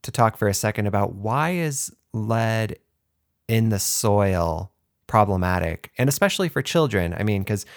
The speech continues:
as adults, we don't often think about sticking our hands in the dirt, but I, I assume it's quite different, uh, when you're a child.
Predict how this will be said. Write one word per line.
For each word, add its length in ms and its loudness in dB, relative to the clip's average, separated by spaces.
as 140 0
adults, 360 2
we 80 0
don't 200 2
often 300 0
think 260 -4
about 400 -2
sticking 400 -2
our 80 2
hands 360 0
in 80 0
the 80 0
dirt, 420 0
but 260 -2
I, 240 -2
I 100 -2
assume 260 -2
it's 100 -4
quite 240 -4
different, 400 -4
uh, 320 -6
when 140 -2
you're 100 0
a 60 -2
child. 380 -4